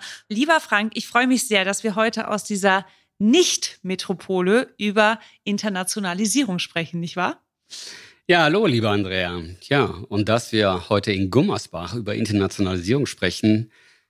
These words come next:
Speaker 2: hat für mich schon ein bisschen einen symbolischen Charakter. Denn ist es nicht wunderbar, dass zum Beispiel über die Digitalisierung, aber auch über das europäische Zusammenrücken unsere Welt so verändert haben,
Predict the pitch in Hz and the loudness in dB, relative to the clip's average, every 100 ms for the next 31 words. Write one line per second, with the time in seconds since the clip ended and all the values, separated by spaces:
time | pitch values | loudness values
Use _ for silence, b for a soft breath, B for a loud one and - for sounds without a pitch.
0 | _ 120 120 - 131 123 117 190 240 127 | _ -2 -2 -2 2 2 2 0 2 4
1 | 101 127 143 117 101 92 98 110 113 107 | 4 4 4 4 2 2 0 2 2 0
2 | - 87 82 85 - 101 107 123 - _ | -4 -8 -6 -8 -4 0 0 0 -4 _
3 | 107 113 104 123 110 - - _ 101 92 | -2 0 2 2 2 0 -16 _ -8 0
4 | 151 180 87 85 95 117 110 - 87 - | 2 2 0 -2 -4 -6 -10 -10 -8 -8
5 | - - _ _ _ - 165 104 95 110 | -12 -16 _ _ _ 2 4 4 0 -2
6 | 92 92 87 117 151 131 107 95 120 143 | -2 -4 -2 -2 0 0 0 0 0 0
7 | 139 - 127 135 117 117 139 113 113 104 | -2 0 0 0 0 -2 -2 0 2 0
8 | - 110 104 - 123 120 - 104 107 104 | 0 0 0 -2 2 2 2 -6 -2 0
9 | 135 110 95 - 131 151 _ B B B | 0 0 -4 -4 -4 -4 _ B B B
10 | B _ 139 135 117 113 92 143 - - | B _ 4 6 6 4 4 0 0 -2
11 | 101 98 90 87 90 110 | -2 -6 -6 -6 -6 -6